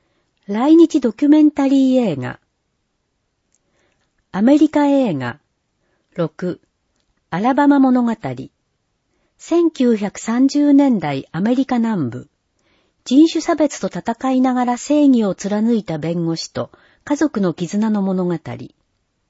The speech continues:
七、トランボ。ハリウッドに最も嫌われた男。ローマの休日など名作を生んだ脚本家の波乱万丈な人生を描く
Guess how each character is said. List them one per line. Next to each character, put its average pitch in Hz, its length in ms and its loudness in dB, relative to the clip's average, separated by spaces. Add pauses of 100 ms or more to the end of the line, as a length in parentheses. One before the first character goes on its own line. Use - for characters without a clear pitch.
(680)
七、 180 400 -6 (680)
ト 247 140 -2
ラ 285 120 2
ン 208 160 0
ボ。 123 220 -6 (560)
ハ - 140 -6
リ 330 180 4
ウ 262 80 4
ッ 185 140 -4
ド 180 80 -2
に 180 80 0 (320)
最 320 100 2
も 277 160 2
嫌 185 220 -4
わ 196 100 -4
れ 185 100 -4
た 170 200 -8
男。 131 500 -8 (1040)
ロ 339 200 4
ー - 20 6
マ 302 120 6
の 214 140 0
休 226 240 -2
日 214 540 -6
な 208 160 -4
ど 151 160 -6
名 233 240 0
作 294 340 -4
を 269 160 2
生 262 120 2
ん 254 80 4
だ 247 120 0
脚 - 300 -12
本 254 240 -2
家 208 160 -6
の 175 200 -6 (380)
波 302 140 -4
乱 277 260 0
万 185 240 0
丈 285 260 2
な 269 160 4
人 269 220 2
生 170 320 -6
を 143 140 -6
描 135 240 -6
く - 240 -20